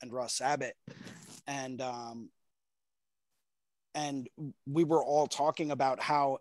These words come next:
ex-, when you expose your own vulnerabilities and your own weaknesses, when you admit them and you expose them and you say, "No,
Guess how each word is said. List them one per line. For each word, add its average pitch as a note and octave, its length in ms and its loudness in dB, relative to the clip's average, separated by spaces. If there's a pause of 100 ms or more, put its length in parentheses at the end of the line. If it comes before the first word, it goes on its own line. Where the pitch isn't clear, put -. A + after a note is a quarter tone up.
ex-, - 320 -2
when E3 180 0
you E3 100 2
expose D#3+ 460 2
your C#3+ 220 0
own D#3+ 180 0
vulnerabilities C3+ 840 -2
and B2+ 80 -10
your B2 200 -12
own C3+ 160 -8
weaknesses, C#3 680 -4 (320)
when D3 180 -2
you B2+ 100 -2
admit C#3 420 0
them G#2+ 400 -8 (500)
and D3 180 -2
you C#3 160 2
expose D#3+ 680 4
them G2+ 360 -12 (560)
and C#3+ 200 -2
you D3 100 0
say, C#3 300 4
"No, C#3 460 4